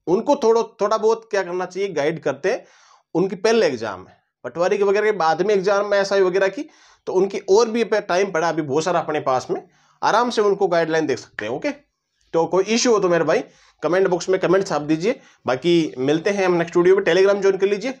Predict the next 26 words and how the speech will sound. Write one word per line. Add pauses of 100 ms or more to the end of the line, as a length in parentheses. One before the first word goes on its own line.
(100)
हाँ,
एक
बात
आपको
बता
दूं
मेरे
भाई (340)
कि
अब
जब
आप
Telegram
ज्वाइन
करते
हो
ना, (920)
लिंक
से
करते
हो,
तो
लिंक
क्या
होती
है,